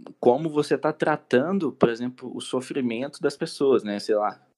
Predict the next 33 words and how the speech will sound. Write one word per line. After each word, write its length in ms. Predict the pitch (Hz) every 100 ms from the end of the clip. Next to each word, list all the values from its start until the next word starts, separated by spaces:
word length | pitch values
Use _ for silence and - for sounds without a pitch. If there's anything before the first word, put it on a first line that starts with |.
| _ _ _ _ - - -
você 140 | -
tá 200 | - 110 110
tratando 500 | 127 120 117 123 123
uma 160 | 120
ansiedade 680 | 117 - 120 104 107 127 127
de 80 | 113
alguém, 440 | 104 101 107 123
você 120 | 123 -
tá 160 | 113
tratando 480 | 117 110 - 113 117
uma 120 | 113
depressão 840 | 107 107 113 107 - 110 107 113 127 _ _ _ _ _
ou 440 | - 110 110 110
outros 400 | - 120 135 -
aspectos. 580 | 127 120 - 101 92 -
Como 280 | - 143 170
você 200 | 165 165
tá 140 | -
lidando 400 | 156 151 135 190
com 80 | 196
esse 160 | 185 -
fenômeno, 420 | 131 101 87 90 117 -
né? 160 | - - _ _ _ _ _ _
Se 300 | - - 156
você 260 | 190 196 202
tem 420 | 202 143 110 101
uma 240 | 113 120
série 520 | 123 - 131 151 190 196
de 120 | 254
técnicas, 880 | - 127 104 - 101 - 90 95
de 220 | - 117 160
investigações, 840 | 180 175 - 170 170 165 120 107
metodologias 1040 | 110 104 113 113 104 101 101 90 - -